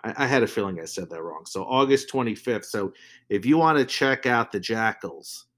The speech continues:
you got only a few days to do it at Yogi Berra Stadium. I don't know what they're gonna do for that last game there,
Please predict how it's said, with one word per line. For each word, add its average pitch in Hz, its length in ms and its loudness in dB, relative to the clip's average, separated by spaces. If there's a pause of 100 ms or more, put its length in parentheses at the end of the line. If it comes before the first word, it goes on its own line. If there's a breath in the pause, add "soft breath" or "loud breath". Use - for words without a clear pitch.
(760)
you 101 140 -6
got 139 220 6
only 196 300 6
a - 40 2
few 160 220 2
days 147 340 6
to 117 80 -4
do 123 280 8
it 107 60 4
at 101 120 -2
Yogi 110 300 2
Berra 95 280 -2
Stadium. 95 540 -6 (100)
I 104 40 -10
don't 120 160 -2
know 127 80 2
what 123 160 2
they're 120 120 0
gonna 117 140 0
do 113 160 0
for 110 160 -6
that 95 220 -6
last 101 320 -4
game 104 240 -2
there, 71 180 -12